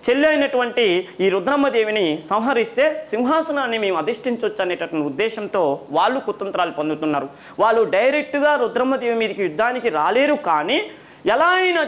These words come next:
చేసి శత్రువులని, రుద్రమ్మదేవి శత్రువులని ఉసిగొలిపితే వాళ్ళు, వాళ్ళు సంహరించుకుంటారు. ఆ తర్వాత కాగల కార్యం గంధర్వులు తీర్చినట్టుగా మనం సింహాసనాన్ని అధిష్ఠించాలని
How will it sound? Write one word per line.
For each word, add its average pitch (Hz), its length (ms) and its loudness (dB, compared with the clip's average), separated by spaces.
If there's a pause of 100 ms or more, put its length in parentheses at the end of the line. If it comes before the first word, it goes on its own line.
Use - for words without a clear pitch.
చేసి 240 220 0
శత్రువులని, 254 580 0
రుద్రమ్మదేవి 269 600 0
శత్రువులని 208 500 0
ఉసిగొలిపితే 202 640 0 (300)
వాళ్ళు, 226 340 2
వాళ్ళు 226 540 2
సంహరించుకుంటారు. 165 960 -2 (120)
ఆ 151 120 2
తర్వాత 226 440 0 (460)
కాగల 262 320 2
కార్యం 220 420 0
గంధర్వులు 240 360 0
తీర్చినట్టుగా 175 680 -2 (340)
మనం 202 220 0
సింహాసనాన్ని 262 600 0
అధిష్ఠించాలని 180 680 0